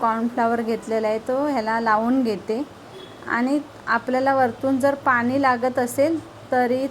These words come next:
थोडंसं घातलात तरी चालेल, पण मी काय म्हणते, पाणी घालूच नका, कारण की ना, नंतर ह्याचा खूप मोठा असा म्हणजे इश्यू झाला की पाणी घा-, थोडंसं घातलं आणि मग ते तळायला गेलो आणि, अ, थोडंसं इकडे तिकडे ते तेल उडत होतं. तर हे असं,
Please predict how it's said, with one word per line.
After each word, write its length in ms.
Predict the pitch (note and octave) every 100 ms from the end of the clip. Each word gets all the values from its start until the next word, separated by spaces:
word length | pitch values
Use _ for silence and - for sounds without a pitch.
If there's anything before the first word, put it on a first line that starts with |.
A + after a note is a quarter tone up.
| C4+
थोडंसं 460 | C4 A#3+ A#3+ B3+
घातलात 400 | A#3+ A#3 A3+ A3+ A#3 A#3+
तरी 200 | A#3 A#3
चालेल, 280 | A3+ G#3
पण 120 | A#3 B3+
मी 180 | C4
काय 140 | B3 C4+
म्हणते, 240 | B3+ A#3
पाणी 360 | B3 A#3 A3+ B3
घालूच 360 | B3+ A#3+ C4 C4+
नका, 280 | A#3 G3+ G3+
कारण 260 | G#3+ A3
की 140 | A3 A#3+
ना, 120 | C4+ - - - - -
नंतर 380 | A#3 A#3+ C#4 C#4+
ह्याचा 300 | B3 B3 B3+
खूप 200 | C#4+ C4+
मोठा 300 | B3+ B3 A#3+
असा 260 | A#3 A#3+ B3
म्हणजे 400 | A#3 A3+ A3 A3+
इश्यू 260 | A#3 A#3+ B3
झाला 240 | G#3+ G#3+
की 180 | G#3+ B3+ B3 - - -
पाणी 340 | B3 B3 C4+
घा-, 100 | C4+ C4
थोडंसं 360 | C#4+ B3+ C4 C#4+
घातलं 340 | C#4 B3+ C#4
आणि 260 | C#4+ C4 C4
मग 140 | C4 B3+
ते 60 | C#4+ C#4
तळायला 380 | B3+ B3 B3+ B3+
गेलो 260 | B3+ C4
आणि, 280 | C4 C4 D#4+
अ, 340 | F#4 A3+ A3 G#3+ B3+
थोडंसं 300 | A#3 A#3+ C4
इकडे 280 | B3 B3 A#3+
तिकडे 220 | A#3 A#3
ते 140 | A#3+
तेल 240 | A#3 B3 A#3
उडत 320 | A3+ A#3 A3+
होतं. 200 | F#3 G3 F#3 - - - - - - - - - - - - - - - - - - - - - - - - - - - A#3
तर 80 |
हे 220 | A#3+ A#3+ B3
असं, 260 | A#3+ A#3+